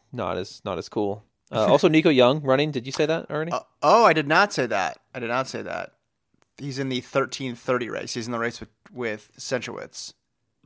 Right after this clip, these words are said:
Speaker 2: Um, we talked about him last year. Coll-, uh, high school kid. Won
Speaker 1: Yeah,
Speaker 2: N-
Speaker 1: so just seeing him, you know, he'll be surrounded by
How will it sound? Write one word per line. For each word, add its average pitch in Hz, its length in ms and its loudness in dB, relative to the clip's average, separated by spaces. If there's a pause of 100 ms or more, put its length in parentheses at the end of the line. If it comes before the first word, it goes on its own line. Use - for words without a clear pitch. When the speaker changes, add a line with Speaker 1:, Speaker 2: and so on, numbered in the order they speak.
(140)
Speaker 2:
Um, 101 560 -8 (640)
we 135 120 -10
talked 160 180 6
about 156 100 4
him 147 60 0
last 143 320 2
year. 107 240 -8 (640)
Coll-, 117 320 0
uh, 117 200 -6
high 127 100 -2
school 123 200 -10
kid. 110 280 -8 (760)
Won 120 200 4
Speaker 1:
Yeah, 123 140 6
Speaker 2:
N- 123 80 -2
Speaker 1:
so 139 60 -2
just 156 160 -2
seeing 165 180 6
him, 139 340 4 (240)
you 254 100 -4
know, 135 140 6
he'll 151 120 6
be 143 100 2
surrounded 139 280 6
by 127 360 10